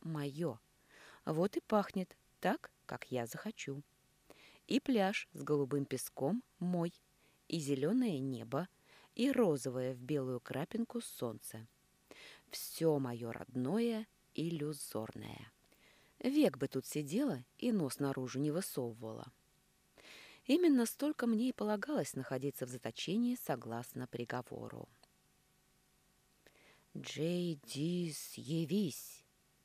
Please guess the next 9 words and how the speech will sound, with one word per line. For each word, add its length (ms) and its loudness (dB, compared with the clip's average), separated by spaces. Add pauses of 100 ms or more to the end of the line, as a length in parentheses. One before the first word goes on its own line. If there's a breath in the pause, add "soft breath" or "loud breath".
(300)
Джай 640 2
Дис, 680 0
появись!» 960 2 (840)
Откуда-то 600 -4
сверху 440 0
раздался 540 0
гнусавый, 800 -2
заискивающий 920 -2
шепот. 460 -8